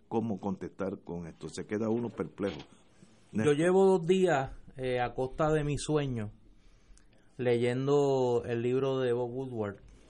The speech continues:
Speaker 2: Fear, y la verdad que una cosa es uno escucharlo, otra cosa es uno imaginárselo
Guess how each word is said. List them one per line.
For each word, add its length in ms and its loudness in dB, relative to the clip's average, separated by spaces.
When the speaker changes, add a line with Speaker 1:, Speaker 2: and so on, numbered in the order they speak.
Speaker 2:
Fear, 500 0
y 120 -6
la 140 2
verdad 460 2
que 560 0
una 280 2
cosa 440 4
es 80 4
uno 500 4
escucharlo, 800 0
otra 340 2
cosa 420 2
es 60 2
uno 840 0
imaginárselo 1080 0